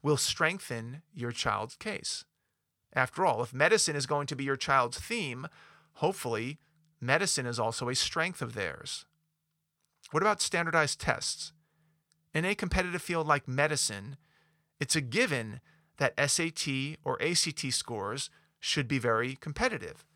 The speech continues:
Students should also take a few science-based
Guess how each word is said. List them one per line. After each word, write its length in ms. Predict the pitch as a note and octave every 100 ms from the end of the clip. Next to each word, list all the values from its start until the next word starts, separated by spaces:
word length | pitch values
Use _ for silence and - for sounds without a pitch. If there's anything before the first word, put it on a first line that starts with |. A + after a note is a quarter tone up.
| _ _ _ _ _
Students 380 | - - E3+ F3+
should 140 | D#3+
also 260 | F#3 A#3+ F3+
take 240 | - C#3+
a 40 | C#3+
few 180 | C#3+ C3+
science-based 1000 | - D3+ F3+ F#3 - - A#2+ B2+ -